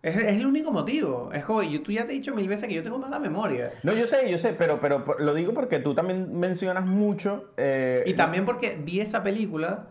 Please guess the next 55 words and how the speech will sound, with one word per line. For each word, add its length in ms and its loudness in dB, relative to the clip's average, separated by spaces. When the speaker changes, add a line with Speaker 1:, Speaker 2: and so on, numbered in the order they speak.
Speaker 2:
en 160 4
un 120 2
contexto 520 0
académico, 500 2
Speaker 1:
en 140 -2
un 80 4
Speaker 2:
y 20 2
Speaker 1:
contexto, 380 4
Speaker 2:
eso 80 2
es 60 2
lo 120 4
Speaker 1:
no, 60 4
Speaker 2:
que 80 0
Speaker 1:
y 20 -2
Speaker 2:
quiero. 160 2
Speaker 1:
en 60 0
un 40 2
momento 360 0
que 80 0
a 20 2
lo 80 -2
mejor 320 -4
yo 140 -2
no 100 -2
tenía 260 -2
los 220 -2
gustos 440 0
que 100 -6
tengo 200 -4
ahora, 320 2
porque 240 -8
con 180 -4
la 100 -2
edad 540 2
uno 180 -2
cambia 260 0
de 60 4
gustos 480 -2
y 20 -10
le 60 -4
gustan 240 -4
otras 220 -6
cosas. 420 0
Speaker 2:
Ujú. 320 -2
Speaker 1:
Eh, 240 -2
lo 120 2
hablamos 260 0
con 160 0
Avatar. 560 0
Speaker 2:
Ya. 400 0
Speaker 1:
Entonces, 380 0
claro, 340 2
es 60 -2
como 240 0
que 400 -4